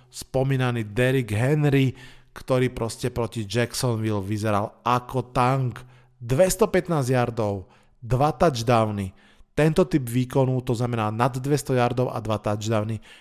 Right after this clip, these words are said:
piatýkrát v kariére ako jediný running back v histórii. Na druhej strane James Robinson tiež sa nestratil úplne,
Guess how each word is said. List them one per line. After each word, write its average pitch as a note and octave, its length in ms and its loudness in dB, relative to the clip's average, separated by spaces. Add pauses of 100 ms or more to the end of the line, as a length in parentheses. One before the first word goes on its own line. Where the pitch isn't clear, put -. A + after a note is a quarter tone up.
(220)
piatýkrát D#3+ 640 2
v - 120 -16
kariére A#2+ 500 2 (100)
ako G2+ 320 -10
jediný E3 720 2 (320)
running A#2+ 480 0
back G2+ 320 -8
v E2+ 80 -20 (120)
histórii. G2+ 600 -10 (1400)
Na F3 160 2
druhej G#3+ 160 6
strane D#3+ 400 2
James C#3+ 400 4
Robinson C#3+ 800 -2
tiež G#3 320 2
sa - 160 0
nestratil F3+ 640 2
úplne, F3 560 4